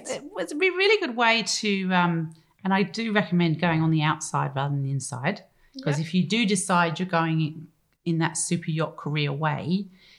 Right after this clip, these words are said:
Speaker 2: if you're on the outside, you can get to captain.
Speaker 1: Yeah.
Speaker 2: Right? So, um, so really good idea to do that. But, um, also a really good way of understanding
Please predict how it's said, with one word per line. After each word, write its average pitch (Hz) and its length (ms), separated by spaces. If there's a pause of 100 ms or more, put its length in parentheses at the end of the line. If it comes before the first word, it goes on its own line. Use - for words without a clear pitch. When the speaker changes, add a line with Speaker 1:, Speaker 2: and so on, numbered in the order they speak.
Speaker 2:
if 165 120
you're 175 100
on 175 80
the 175 120
outside, 151 540
you 143 60
can 151 100
get - 140
to - 80
captain. - 440 (140)
Speaker 1:
Yeah. 240 340 (220)
Speaker 2:
Right? 147 380
So, 147 380 (560)
um, 165 500
so 165 260
really 226 260
good 190 140
idea 156 340
to 143 140
do 151 180
that. - 320 (480)
But, - 380
um, 165 480 (800)
also 311 380
a 160 140
really 247 360
good 202 280
way 170 240
of 156 80
understanding 165 1400